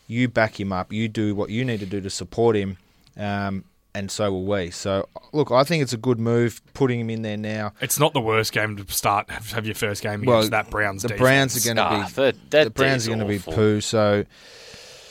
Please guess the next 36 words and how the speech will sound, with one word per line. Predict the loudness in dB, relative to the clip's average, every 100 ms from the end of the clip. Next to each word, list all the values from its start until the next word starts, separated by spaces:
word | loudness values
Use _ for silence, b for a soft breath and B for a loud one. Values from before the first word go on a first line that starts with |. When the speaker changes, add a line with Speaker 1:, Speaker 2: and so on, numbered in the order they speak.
| B B B B B
Speaker 2:
What, | 0 0
Speaker 1:
uh, | 2 -4 -4
Speaker 2:
what | 4 4
about | 6 4 4 0 -16 2
R | 4
G | 4 0
three? | -4 -12 -14 -20 -20 -20 -2
Uh, | -2 -2 -8
do | -2
you | -2
think | -2 4 6 6
he's | 0 0 0
gonna | 4 4
rejuvenate? | 4 2 2 0 -4 -10 -16 _ -10 -2
Speaker 1:
I'm | -2
excited | -2 -4 -2 -4
for | -6 -8
it. | -4
To | 0
Speaker 3:
I'm | 2
Speaker 1:
be |
Speaker 3:
exci-, | 4
Speaker 1:
honest, | 4 4 4
Speaker 3:
I'm | 4 6
more | 6
excited | 6 4 4
about | 4 2 4
that | 2
than | 4
I | 0
am | 0
about | 0 0
Wentz. | 0 -4 -6 -4
Speaker 2:
Me | 0
Speaker 1:
Yeah. | 4
Speaker 2:
too. | 4 2